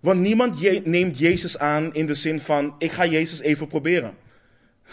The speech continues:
Zo'n Heere is Jezus niet. Hij is niet de geest van Aladdin.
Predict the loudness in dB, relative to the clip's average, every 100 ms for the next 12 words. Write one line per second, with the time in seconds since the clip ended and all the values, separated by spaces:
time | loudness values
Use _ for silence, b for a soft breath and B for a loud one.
0 | b b b b b b b b -20 -20
1 | -20 -20 -20 -20 _ _ _ _ _ _
2 | _ _ _ _ _ _ -8 2 6 6
3 | 6 4 4 4 4 2 2 0 -4 -6
4 | -4 2 4 4 0 -2 -2 0 0 0
5 | -2 0 2 2 2 -4